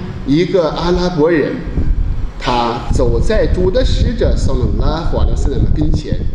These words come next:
一把抓住了主的使者的肩膀。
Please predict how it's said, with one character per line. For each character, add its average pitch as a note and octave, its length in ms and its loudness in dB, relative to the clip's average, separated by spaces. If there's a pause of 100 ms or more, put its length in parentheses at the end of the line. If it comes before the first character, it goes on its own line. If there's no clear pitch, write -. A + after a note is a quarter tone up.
一 F#4+ 340 0 (100)
把 - 340 0
抓 D3+ 340 -2
住 D3+ 120 -2
了 B2+ 200 -2
主 A2 140 -6
的 D3 140 -2
使 G3+ 260 0
者 E3+ 80 0
的 - 80 0
肩 E3+ 380 0
膀。 - 100 -8